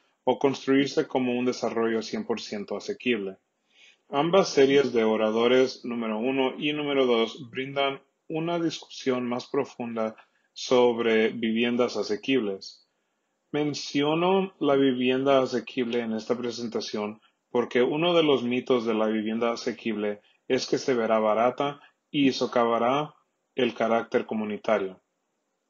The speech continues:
Las viviendas asequibles deben cumplir con los mismos estándares de diseño y requisitos del código de construcción que las viviendas a precio de mercado.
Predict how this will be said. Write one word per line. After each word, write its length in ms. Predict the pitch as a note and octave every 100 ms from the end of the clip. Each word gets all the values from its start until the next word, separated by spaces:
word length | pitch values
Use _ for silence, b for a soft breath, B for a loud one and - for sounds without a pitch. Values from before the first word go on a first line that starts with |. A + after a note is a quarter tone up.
| _
Las 460 | C3+ C3+ C3 B2 B2+
viviendas 720 | B2+ C3+ C#3+ D#3+ F3 F3 C3+
asequibles 680 | B2+ A#2 B2 A#2+ B2+ A#2+ A#2+
deben 340 | B2+ D3+ D3+
cumplir 680 | - C3+ A#2 A#2 A#2+ A#2 - _ _ _ -
con 220 | B2 A#2+
los 180 | A#2 A2
mismos 680 | B2 C3+ C#3 D3+ D3+ - B B B -
estándares 960 | B2+ - C#3 C#3+ C3+ B2+ B2 A#2+ - b _ -
de 100 | B2
diseño 520 | B2 A#2 C3 C3+ D3
y 60 | C#3
requisitos 760 | A#2+ G#2+ A2+ - A#2+ C#3 C3
del 240 | B2+ A#2 -
código 500 | B2 A#2 B2+ A#2+ A2+
de 140 | A2
construcción 720 | A2 G#2 - G#2 - A#2 B2 -
que 140 | A2+
las 160 | G#2+ G#2
viviendas 560 | A2 A2 A2+ A2+ A2
a 120 | G#2
precio 300 | - G2 G#2+
de 60 | G2+
mercado. 600 | G2 F#2+ A#2+ A2+ G2+ F#2+